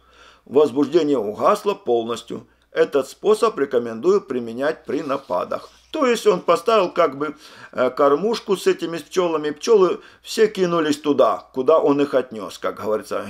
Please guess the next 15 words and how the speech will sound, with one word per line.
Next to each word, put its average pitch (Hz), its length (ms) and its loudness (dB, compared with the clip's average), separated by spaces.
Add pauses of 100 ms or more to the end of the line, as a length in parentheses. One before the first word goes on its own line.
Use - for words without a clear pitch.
(100)
Где 190 240 4
они 151 260 4
сидели, 170 520 2
эти 175 160 -2
воровки, 160 420 2
на 143 200 0
этих 131 220 -4
рамках, 147 480 0
он 131 140 -4
их 123 140 -6
отнёс, 185 540 0
поставил 156 580 2
на 147 140 -2
сто 147 200 -4
метров. 143 480 -2